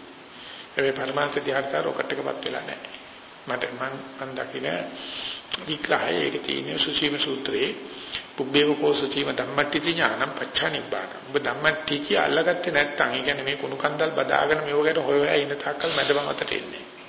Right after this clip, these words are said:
මැදම මතට එන්නේ මේවයි, මේ වගේ තියෙන අවශ්‍යතාවය දැනගන්න ඕන සම්මුති වශයෙන් දැනගෙන ඒ මිදීමේ හැකියාව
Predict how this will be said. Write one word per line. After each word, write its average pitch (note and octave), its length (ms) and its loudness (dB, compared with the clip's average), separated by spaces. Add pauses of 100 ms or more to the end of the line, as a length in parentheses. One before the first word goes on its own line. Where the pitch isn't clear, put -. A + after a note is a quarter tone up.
(1400)
මැදම C3+ 260 0
මතට C3+ 280 2
එන්නේ C3 220 -2
මේවයි, C#3 300 -2
මේ B2+ 120 -4
වගේ B2+ 180 -4
තියෙන C3 200 -2
අවශ්‍යතාවය B2+ 560 2
දැනගන්න B2 380 -2
ඕන D3 120 -4
සම්මුති B2 380 -2
වශයෙන් E3 300 2
දැනගෙන C#3+ 380 0 (420)
ඒ F3+ 140 -2
මිදීමේ G3 580 4
හැකියාව A#2+ 500 4